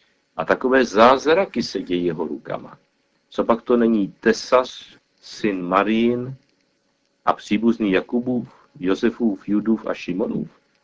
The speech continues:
A nežijí jeho příbuzní tady mezi námi?" A pohoršovali se nad ním. Klanět se Bohu v sancta sanctorum jeruzalémského chrámu a přinášet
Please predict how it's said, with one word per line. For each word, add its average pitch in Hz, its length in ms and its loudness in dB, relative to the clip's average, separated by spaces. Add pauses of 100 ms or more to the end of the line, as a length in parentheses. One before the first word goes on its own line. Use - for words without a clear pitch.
(420)
A 101 160 2
nežijí 123 540 2
jeho 135 200 4
příbuzní 120 600 0
tady 107 220 2
mezi 98 280 -4
námi?" 85 440 -4 (840)
A 107 180 0 (180)
pohoršovali 139 800 2
se 135 200 -6
nad 117 220 -2
ním. 78 320 -12 (1120)
Klanět 165 420 2
se - 200 -2
Bohu 98 500 0
v - 120 -18
sancta 123 480 0
sanctorum 113 720 0
jeruzalémského 104 800 0
chrámu 117 580 0 (840)
a 90 100 0
přinášet - 680 0